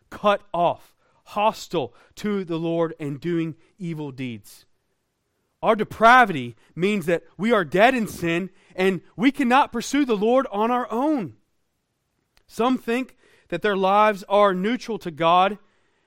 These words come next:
and all they need to do is just press the gas. But regarding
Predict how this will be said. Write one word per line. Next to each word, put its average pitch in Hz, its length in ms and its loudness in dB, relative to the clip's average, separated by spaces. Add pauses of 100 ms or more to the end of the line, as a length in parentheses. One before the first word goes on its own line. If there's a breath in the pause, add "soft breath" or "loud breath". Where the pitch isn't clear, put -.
and 160 140 -4
all 185 120 0
they 202 120 0
need 214 120 -4
to 196 100 -6
do 208 180 -4
is 190 100 -4
just 175 220 -10
press 202 320 -2
the 175 140 -6
gas. 190 640 -4 (880)
But 202 140 -2
regarding 214 520 2